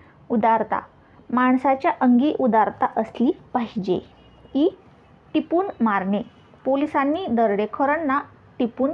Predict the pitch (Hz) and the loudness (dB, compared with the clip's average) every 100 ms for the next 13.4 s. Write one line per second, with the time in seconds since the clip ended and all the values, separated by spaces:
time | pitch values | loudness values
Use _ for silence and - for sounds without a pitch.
0 | - 311 240 196 190 - - - - - | -4 -4 -2 0 0 -2 -12 -20 -20 -20
1 | - - - - - - - - - - | -20 -20 -20 -20 -20 -20 -20 -20 -20 -20
2 | - - - - - - - - - - | -20 -20 -20 -20 -20 -20 -20 -20 -20 -8
3 | - 294 330 - - - - - - 262 | 0 2 2 -2 -20 -20 -20 -18 -4 2
4 | 294 311 320 - 320 330 - - 247 247 | 2 2 0 0 0 0 -4 0 2 4
5 | 254 262 359 - 262 262 320 - 339 - | 4 2 0 0 2 2 0 -2 -2 0
6 | - - 214 190 214 190 - - - - | 0 2 2 2 0 -2 -4 -18 -20 -20
7 | _ _ - - 254 269 262 254 254 311 | _ _ -10 0 2 4 4 2 2 0
8 | 311 254 233 247 240 247 - 320 - - | 2 2 2 4 2 0 -6 -18 -18 -20
9 | - - 254 - 294 349 - 277 247 226 | -10 -4 -4 -2 -2 -2 -2 0 2 4
10 | 240 214 - - - - - - - - | 2 0 -4 -20 -20 -20 -20 -20 -8 0
11 | 240 233 277 294 - 233 254 226 214 - | 2 4 4 2 2 4 4 4 2 -2
12 | - 240 233 285 285 240 208 - 233 262 | 0 4 4 4 0 0 -2 -2 0 2
13 | 269 311 302 | 2 0 0